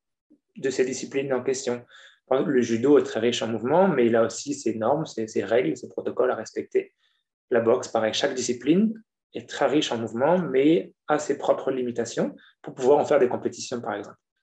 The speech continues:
Et c'est complètement normal, et, et ça, c'est nécessaire. Et de mon point de vue, mouvement de culture, c'est, euh, c'est, bah, aller chercher les mouvements, la richesse des mouvements de ces disciplines, l'entraîner,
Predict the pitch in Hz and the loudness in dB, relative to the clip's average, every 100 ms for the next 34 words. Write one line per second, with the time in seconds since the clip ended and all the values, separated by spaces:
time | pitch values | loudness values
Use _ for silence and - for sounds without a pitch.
0 | - 113 - 127 117 110 101 95 120 185 | -2 0 0 -2 -2 -2 -4 -4 2 2
1 | 135 104 - - 113 139 135 117 104 101 | 2 0 -4 -6 -4 -4 -2 -4 -4 -2
2 | 110 107 - - - - _ _ - 127 | -2 -4 -8 -20 -20 -20 _ _ 4 4
3 | 117 131 151 - 110 98 110 180 190 180 | 6 4 4 0 -2 0 2 2 2 -2
4 | 113 123 117 - 107 - 156 190 - - | -4 -2 -4 -6 -12 -2 0 0 -2 -2
5 | 110 101 98 98 _ _ _ _ _ _ | 0 0 -2 -6 _ _ _ _ _ _
6 | _ _ _ _ 127 - 120 117 113 117 | _ _ _ _ -20 -6 0 2 2 0
7 | - 113 - 147 123 110 101 104 151 - | -2 -4 0 2 2 0 -2 -4 -6 -10
8 | _ - 113 113 202 - 190 - - - | _ -6 -2 0 0 2 0 -2 -14 -8
9 | 120 117 107 135 180 117 104 - 110 - | -4 -4 -2 0 0 -2 -6 -6 -8 -12
10 | - - 208 - _ - - _ _ _ | -8 -2 -2 -4 _ -20 -20 _ _ _
11 | _ _ _ - 123 117 - 117 110 - | _ _ _ -4 0 0 0 0 0 0